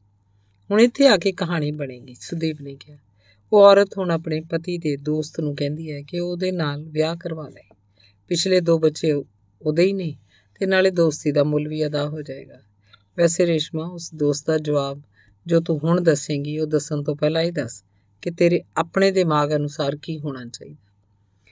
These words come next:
"ਮੈਂ ਤਾਂ ਕਹਿੰਦੀ ਹਾਂ ਉਹਨੂੰ ਵਿਆਹ ਕਰਵਾ ਲੈਣਾ ਚਾਹੀਦਾ।" "ਠੀਕ।" ਉਸ ਦੋਸਤ ਨੇ ਕੀ ਫੈਸਲਾ ਕੀਤਾ ਫਿਰ? ਵਿਆਹ ਦੇ ਨਾਂ 'ਤੇ ਉਹ ਉਸ ਔਰਤ ਨੂੰ ਛੱਡ ਕੇ ਤੁਰ ਗਿਆ। ਮੁੜ ਕੇ ਕਦੇ ਘਰ ਨਹੀਂ ਆਇਆ।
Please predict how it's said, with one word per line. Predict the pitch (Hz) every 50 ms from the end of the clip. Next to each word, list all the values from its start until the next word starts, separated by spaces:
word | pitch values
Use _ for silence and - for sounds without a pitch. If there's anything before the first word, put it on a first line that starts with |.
| _ _ _ _ -
"ਮੈਂ | 151 143 143
ਤਾਂ | 156 147
ਕਹਿੰਦੀ | 143 165 160 160 165 165
ਹਾਂ | 165 156
ਉਹਨੂੰ | 156 156 156 151
ਵਿਆਹ | 143 147 147 151
ਕਰਵਾ | 151 - 156 151 151 156
ਲੈਣਾ | 165 170 170 170 170 165
ਚਾਹੀਦਾ।" | 165 - - 151 147 151 160 - - _ -
"ਠੀਕ।" | - - 139 131 - - - - _ _ _ _ _ _ _ _ _ -
ਉਸ | 196 196 208 202 -
ਦੋਸਤ | 196 185 180 175 - 185
ਨੇ | 175 170
ਕੀ | 170 - 180 170
ਫੈਸਲਾ | 165 170 156 143 - - 147 135
ਕੀਤਾ | - - 143 - - 139
ਫਿਰ? | 139 _ - - - _ _ _ _ _ _ _ _ _ _ -
ਵਿਆਹ | 165 180 190 196 214 220
ਦੇ | 240 247
ਨਾਂ | 233 208 185 185 180
'ਤੇ | 170 165 170 170
ਉਹ | 170 170 165
ਉਸ | 165 160 - -
ਔਰਤ | 175 156 151 151 147 -
ਨੂੰ | 156 147 147 143
ਛੱਡ | - - 151 139 139
ਕੇ | - 147 139
ਤੁਰ | 143 - 139 117
ਗਿਆ। | 90 - - - - _ _ _ _ _ _ _ _ _ _ _ -
ਮੁੜ | 165 170 170
ਕੇ | 165 - 175
ਕਦੇ | 175 - 160 160 156
ਘਰ | 160 170 165 160 160
ਨਹੀਂ | 127 117 110
ਆਇਆ। | 101 98 - - -